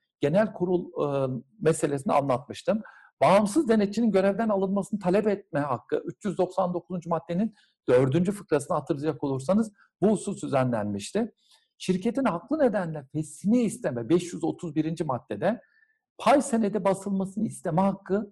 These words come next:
dört yüz seksen altıncı maddede, bilanço görüşmelerini erteleme hakkı, dört yüz yirminci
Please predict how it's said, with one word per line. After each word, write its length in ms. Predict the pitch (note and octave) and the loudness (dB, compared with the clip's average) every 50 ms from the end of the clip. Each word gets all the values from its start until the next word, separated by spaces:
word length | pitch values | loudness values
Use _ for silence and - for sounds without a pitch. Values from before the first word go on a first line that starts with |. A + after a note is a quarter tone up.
| _ - | _ 0
dört 240 | C#3+ D#3 E3 D#3 - | 0 0 0 -4 -12
yüz 100 | D#3 - | -16 -10
seksen 280 | - D3 C#3 - E3 D#3 | -10 -12 -4 -2 -2 0
altıncı 360 | C#3+ C#3 C3+ - F3 G3 G3 | 0 -2 -2 -2 -4 -2 0
maddede, 560 | F#3+ F3 F3 - - E3+ C3+ D#3 D#3 E3+ - _ _ _ _ _ _ _ _ _ _ - | 0 -2 -2 -4 -8 -4 -2 -2 -2 -2 -4 _ _ _ _ _ _ _ _ _ _ 0
bilanço 400 | F3+ A#3+ B3 A#3+ G#3 G3+ G3+ F3 | 2 2 4 2 2 0 -2 -2
görüşmelerini 640 | E3 G3+ F#3+ F3 - - G3+ D3 D3 D3+ D#3 F#3 - | -2 -4 -6 -6 -6 -6 -4 -2 -2 -4 -4 -2 -2
erteleme 480 | D3+ C#3+ C#3 - - C#3+ D3 D#3+ F#3 | -2 -2 -2 -4 -6 -6 -4 -2 -2
hakkı, 300 | E3+ E3+ - - F3 C3 | -4 -4 -6 -10 -8 -4
dört 320 | C3 C3 C#3+ C#3 - _ C3+ | -2 -2 -2 -4 -8 _ 0
yüz 260 | C#3+ F3+ F#3 - - _ _ _ _ _ _ _ _ | 0 0 0 -2 -14 _ _ _ _ _ _ _ _
yirminci 840 | - A#2 A2+ A#2 A2+ A2+ A#2 A2 A2 A2+ A2 - E3+ G3 F#3 - | -6 -4 -4 -4 -4 -4 -6 -4 -4 -4 0 0 0 0 0 -4